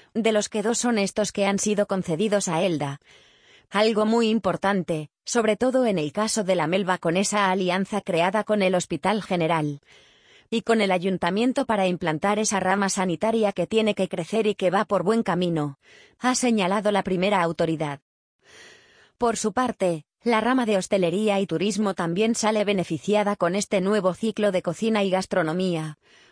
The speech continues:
completando, tal y como ha comentado el alcalde, esta apuesta del Valle de Elda por los estudios de cocina. En definitiva, con esto demostramos que la oferta formativa crece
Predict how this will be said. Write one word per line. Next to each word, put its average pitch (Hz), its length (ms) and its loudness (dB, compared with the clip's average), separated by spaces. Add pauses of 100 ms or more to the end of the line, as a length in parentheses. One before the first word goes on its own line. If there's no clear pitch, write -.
(120)
completando, 208 800 2 (160)
tal 247 180 2
y 233 40 0
como 180 300 2
ha 196 80 2
comentado 190 560 0
el 185 140 2
alcalde, 160 600 0 (500)
esta 240 360 0
apuesta 214 400 0
del 180 180 2
Valle 202 240 2
de 175 200 4
Elda 208 200 2
por 208 160 0
los 185 200 0
estudios 185 480 0
de 190 100 0
cocina. 160 540 -6 (360)
En 240 200 2
definitiva, 196 800 0 (160)
con 226 200 2
esto 254 220 0
demostramos 196 640 0
que 208 120 0
la 170 160 2
oferta 208 340 -2
formativa 190 600 0
crece 170 500 0